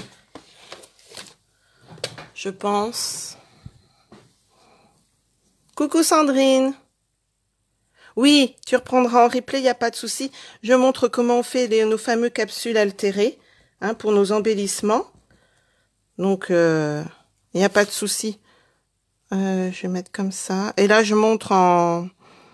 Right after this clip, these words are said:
en colorisant. Là, j'avais juste fait avec les papiers design, euh, pour montrer que franchement, il n'y avait rien de compliqué.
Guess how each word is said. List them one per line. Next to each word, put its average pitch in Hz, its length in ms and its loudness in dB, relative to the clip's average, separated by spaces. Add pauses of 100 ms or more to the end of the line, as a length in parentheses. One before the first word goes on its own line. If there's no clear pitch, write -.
(280)
en 185 100 -2
colorisant. 202 680 4
Là, 233 140 6
j'avais 208 340 0
juste 233 380 -6
fait - 180 -4
avec 208 280 -2
les 208 100 0
papiers 208 360 -4
design, 185 640 2 (640)
euh, 156 220 -8
pour 170 180 -8
montrer 170 400 0
que 175 100 -6
franchement, 180 440 -4
il 220 60 0
n'y 185 60 0
avait 160 140 0
rien 202 300 0
de 190 120 0
compliqué. 190 720 -2